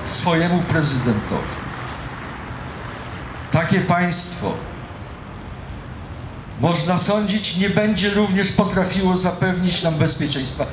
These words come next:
energetycznego, nie zbuduje nam dróg, nie zapewni nam należytej opieki zdrowotnej, oświaty czy godziwych emerytur. To państwo zawiodło.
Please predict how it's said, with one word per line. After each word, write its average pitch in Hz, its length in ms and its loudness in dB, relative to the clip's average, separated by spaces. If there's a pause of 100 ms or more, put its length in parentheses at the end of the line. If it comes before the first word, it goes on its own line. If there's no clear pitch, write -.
(140)
energetycznego, 160 920 2 (160)
nie 190 160 4
zbuduje 160 540 4
nam 151 220 2
dróg, 156 280 2 (240)
nie 175 140 4
zapewni 185 500 0
nam 175 180 2 (560)
należytej 165 680 4
opieki 165 420 0
zdrowotnej, 165 920 2 (960)
oświaty 165 580 2 (320)
czy - 140 2
godziwych 147 520 2
emerytur. 113 380 -2 (1600)
To 175 180 4
państwo 175 680 2
zawiodło. 139 760 -2